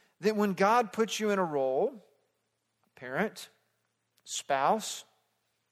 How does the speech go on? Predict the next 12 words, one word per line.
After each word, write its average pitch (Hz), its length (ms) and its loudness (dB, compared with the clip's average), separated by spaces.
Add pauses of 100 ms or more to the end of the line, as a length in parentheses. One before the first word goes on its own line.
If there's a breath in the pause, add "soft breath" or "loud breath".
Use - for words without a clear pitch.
(160)
family 160 300 -4
member, 196 380 -2 (1160)
Sunday 160 320 -6
school 185 320 -2
teacher, 226 480 -10 (2000)
greeter 180 400 -2
at 185 120 -6
the 143 80 -6
door, 220 400 -2 (1200 soft breath)
pastor, 185 640 -4 (920)
worship 185 440 -4
leader, 208 480 0